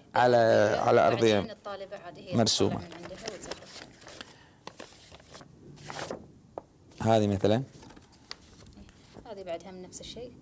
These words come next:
Speaker 1: مم.
Speaker 2: الأرضية كوناها وخلصناها، وبدأت الطالبة تزخرف كزخرفة بلون واحد.
Speaker 1: مم.
Speaker 2: هي اختارت لون واحد ودخلته على الأرضية عشان يبرز أكثر،
Speaker 1: مم.
Speaker 2: واللون الأسود طبعًا في كل شيء نستخدمه.
Speaker 1: أصدقائنا طبعًا يفهمون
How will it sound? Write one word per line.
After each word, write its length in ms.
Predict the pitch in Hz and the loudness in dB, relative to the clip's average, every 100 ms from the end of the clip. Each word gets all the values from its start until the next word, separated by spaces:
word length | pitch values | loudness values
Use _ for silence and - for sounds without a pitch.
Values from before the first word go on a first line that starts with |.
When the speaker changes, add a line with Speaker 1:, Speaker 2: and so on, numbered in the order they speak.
| - | -14
Speaker 1:
مم. 120 | 104 - | -14 -12
Speaker 2:
الأرضية 400 | - 220 190 185 | -14 -12 -12 -12
كوناها 480 | 185 190 180 180 175 | -12 -12 -10 -12 -14
وخلصناها، 560 | - 170 175 190 240 | -16 -18 -20 -18 -12
وبدأت 320 | 302 285 190 185 | -10 -6 -8 -10
الطالبة 440 | - 170 175 240 | -12 -10 -10 -12
تزخرف 380 | - 226 - 175 | -10 -10 -10 -16
كزخرفة 480 | 247 196 190 202 233 | -14 -14 -14 -14 -14
بلون 340 | 214 233 254 | -10 -8 -8
واحد. 280 | 185 175 175 175 - | -8 -10 -14 -20 -10
Speaker 1:
مم. 140 | 110 104 - | -8 -8 -8
Speaker 2:
هي 100 | 254 | -10
اختارت 400 | 220 - 202 185 | -10 -8 -10 -10
لون 140 | 180 185 | -14 -14
واحد 280 | 208 220 220 | -14 -12 -14
ودخلته 440 | 190 202 196 190 | -12 -12 -12 -12
على 140 | 170 | -12
الأرضية 360 | 170 196 185 214 | -12 -14 -10 -10
عشان 240 | 208 214 | -8 -10
يبرز 260 | 202 185 170 | -10 -10 -12
أكثر، 200 | - - 92 - - - | -10 -10 -10 -12 -20 -8
Speaker 1:
مم. 60 | 262 | -6
Speaker 2:
واللون 300 | 233 214 208 | -6 -6 -8
الأسود 360 | 190 247 233 | -8 -10 -10
طبعًا 240 | 220 202 208 | -12 -12 -12
في 120 | 208 | -12
كل 240 | 214 226 | -14 -12
شيء 160 | 214 185 | -12 -12
نستخدمه. 460 | 175 175 170 180 208 - - - - | -14 -18 -18 -14 -14 -16 -20 -10 -4
Speaker 1:
أصدقائنا 460 | 107 127 131 131 127 | -2 2 4 4 4
طبعًا 280 | 135 120 120 | 2 2 0
يفهمون 560 | 113 113 139 170 165 | 0 0 2 4 2